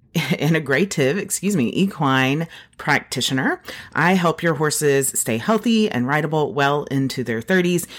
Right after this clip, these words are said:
using functional and integrative natural holistic techniques. Okay. Not a replacement for your better chiropractic, any of that stuff.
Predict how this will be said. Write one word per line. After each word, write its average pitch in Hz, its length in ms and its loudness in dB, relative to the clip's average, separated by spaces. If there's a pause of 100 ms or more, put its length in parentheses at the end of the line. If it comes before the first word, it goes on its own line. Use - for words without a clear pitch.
(200)
using 165 760 0
functional 156 460 0
and 160 80 -2
integrative 135 520 -2
natural 131 460 0
holistic 120 760 -4 (140)
techniques. - 1000 -4
Okay. 180 240 0
Not 165 300 0
a - 20 2
replacement 202 400 0
for 180 80 -2
your 165 80 2
better 156 220 0
chiropractic, 208 720 -2 (920)
any 165 160 4
of 147 60 2
that 143 160 0
stuff. - 280 -2